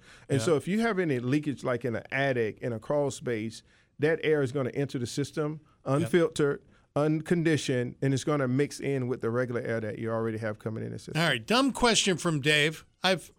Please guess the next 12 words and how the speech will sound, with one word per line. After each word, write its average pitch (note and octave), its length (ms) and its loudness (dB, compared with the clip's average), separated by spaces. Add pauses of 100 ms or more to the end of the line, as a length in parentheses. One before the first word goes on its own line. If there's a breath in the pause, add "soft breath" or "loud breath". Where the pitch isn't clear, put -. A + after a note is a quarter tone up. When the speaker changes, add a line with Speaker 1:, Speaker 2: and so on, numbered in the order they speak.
Speaker 2:
already F#3 600 4 (200)
given D#3+ 280 4
you C#3+ 240 0 (300)
some E3+ 240 2
examples D3 560 2
of A#2+ 80 -2
that. A2+ 240 -2 (960 soft breath)
Is F#3 240 6
it E3 160 2
normal A3 480 4
to - 180 2
use E3 500 2